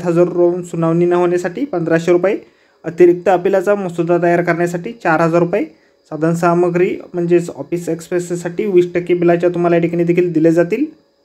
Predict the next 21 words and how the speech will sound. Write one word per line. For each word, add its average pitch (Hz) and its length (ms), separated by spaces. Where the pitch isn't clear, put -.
अर्ज 147 180
जे 170 160
आहे 190 100
तुम्हाला 208 280
आपल्या 170 420
ईमेल 170 260
आयडीद्वारे 180 340
या 175 60
ठिकाणी 180 220
पाठवायचे 170 440
आहेत. 185 180
Application 175 460
form 175 160
जो 180 80
आहे 180 160
अशा 185 240
प्रकारे 175 260
आपल्याला 180 320
जाहिरातीमध्ये 170 640
दिलेला 185 300
आहे. 185 220